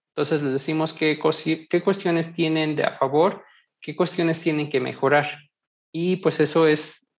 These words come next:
algo que ningún otro concurso te lo da. Ningún otro curcu-, concurso te dice por qué estás,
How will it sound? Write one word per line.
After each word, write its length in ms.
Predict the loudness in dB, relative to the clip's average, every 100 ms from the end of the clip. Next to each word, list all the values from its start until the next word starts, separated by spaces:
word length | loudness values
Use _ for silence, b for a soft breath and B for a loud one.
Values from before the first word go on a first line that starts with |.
| _ -2
algo 340 | 2 4 2
que 340 | 2 2 2
ningún 300 | 0 -2 -4
otro 220 | -2 0 2
concurso 460 | 2 2 0 0
te 120 | 0
lo 120 | 2 4
da. 240 | 2 0 B B B B -8
Ningún 260 | -4 0
otro 200 | 2 2
curcu-, 480 | 0 0 0 0 -2
concurso 500 | -2 0 2 0 0
te 100 | 0
dice 260 | 0 0 -4
por 260 | -4 -8
qué 120 | -4 -4
estás, 600 | 2 2 2 -4 -20